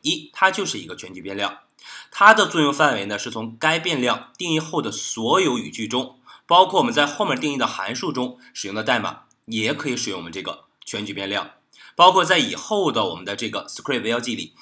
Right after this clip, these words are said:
也可以使用我们这个全局变量。那局部变量和全局变量的区别就是，局部变量是在函数体内声明的变量，它仅在函数体内可以使用。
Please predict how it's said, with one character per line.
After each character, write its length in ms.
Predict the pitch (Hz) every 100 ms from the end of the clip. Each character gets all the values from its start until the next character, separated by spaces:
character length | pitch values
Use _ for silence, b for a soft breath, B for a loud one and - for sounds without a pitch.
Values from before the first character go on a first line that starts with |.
| B -
也 240 | 110 160
可 140 | 151
以 100 | 127
使 140 | 123 95
用 80 | 85
我 40 |
们 100 | 82
这 60 | 85
个 220 | - -
全 240 | - 98
局 80 | 95
变 140 | 98 98
量。 200 | 95 - _ _ _ _ _ _ - B B B
那 120 | 104
局 240 | 98 135 170
部 100 | 214
变 180 | 185 156
量 200 | 143 -
和 100 | 123
全 180 | 123 117
局 60 |
变 140 | 127 120
量 120 | 107
的 60 | 98
区 180 | - 165
别 140 | 107
就 100 | 101
是， 320 | - 104 - _ B B -
局 240 | 123 131
部 160 | 233 196
变 160 | 156
量 280 | 127 113 -
是 140 | - 139
在 320 | 147 120 -
函 380 | - 98 92 113
数 320 | 123 175 -
体 320 | - - 78 85
内 360 | 160 190 - -
声 240 | - 98
明 120 | 90
的 80 | 82
变 180 | 95 95
量， 220 | 101 - _ B B B
它 160 | - 202
仅 400 | 202 127 - -
在 220 | 151 156
函 320 | - 107 104
数 160 | 113 131
体 260 | - 87 101
内 200 | 143 101
可 160 | -
以 80 | 95
使 140 | - 87
用。 220 | 98